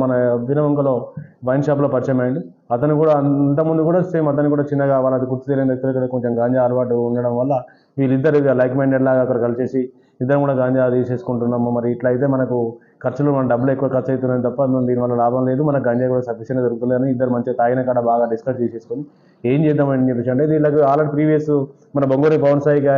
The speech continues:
ఎక్స్పీరియన్స్ ఉంది కాబట్టి మరి ఇక్కడి నుంచి మనం తీసుకొచ్చిన వాళ్ళు వాళ్ళు ఏదో బల్లార్స గాంజాని, మహారాష్ట్ర గాంజాని విడిగా దొరుకుతుందట, మనం ఇక్కడ తీసుకున్న వాళ్ళు అక్కడ తీసుకొని వచ్చేసి ఇంకెవరికైనా మనం అమ్ముకుంటే మన డబ్బులు డబ్బులు వస్తాయి, మన గాంజా దొరుకుతుందన్న ఆలోచనతోటి వాళ్ళు ఏం చేస్తారంటే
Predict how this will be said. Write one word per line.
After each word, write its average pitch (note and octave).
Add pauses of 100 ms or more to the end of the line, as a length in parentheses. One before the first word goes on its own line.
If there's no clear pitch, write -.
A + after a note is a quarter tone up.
ఎక్స్పీరియన్స్ C3+
ఉంది B2+
కాబట్టి B2 (400)
మరి D3
ఇక్కడి E3+
నుంచి E3
మనం D#3+ (240)
తీసుకొచ్చిన E3
వాళ్ళు D#3+ (220)
వాళ్ళు D3
ఏదో D3+ (100)
బల్లార్స C#3
గాంజాని, C3+
మహారాష్ట్ర C3+
గాంజాని C3
విడిగా C3
దొరుకుతుందట, B2 (640)
మనం E3
ఇక్కడ E3
తీసుకున్న D3+
వాళ్ళు D#3
అక్కడ C#3+
తీసుకొని C#3+
వచ్చేసి C3+ (180)
ఇంకెవరికైనా D3+
మనం C#3
అమ్ముకుంటే C#3
మన B2+ (120)
డబ్బులు C3
డబ్బులు B2+
వస్తాయి, C3+
మన B2+ (100)
గాంజా A#2+
దొరుకుతుందన్న B2 (120)
ఆలోచనతోటి B2 (520)
వాళ్ళు C3+
ఏం C#3+
చేస్తారంటే B2+